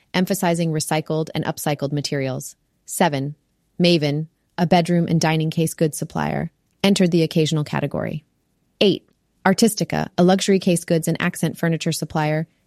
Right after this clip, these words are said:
debuted in the upholstery category. Nine, Vaughn Bassett returned to the dining category after a three-year hiatus. Ten,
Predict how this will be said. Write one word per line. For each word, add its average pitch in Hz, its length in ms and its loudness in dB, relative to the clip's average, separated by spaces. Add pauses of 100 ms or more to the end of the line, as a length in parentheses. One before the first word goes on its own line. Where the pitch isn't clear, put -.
(120)
debuted 175 560 4
in 170 140 0
the 160 100 2
upholstery 151 440 -2
category. 143 680 -4 (520)
Nine, 156 380 0 (680)
Vaughn 214 260 4
Bassett 190 340 2
returned 180 360 0
to 196 60 -2
the 185 120 -2
dining 165 320 0
category 156 600 -2
after 160 280 -2
a 151 60 2
three-year 160 400 2
hiatus. 151 640 -2 (440)
Ten, 160 320 2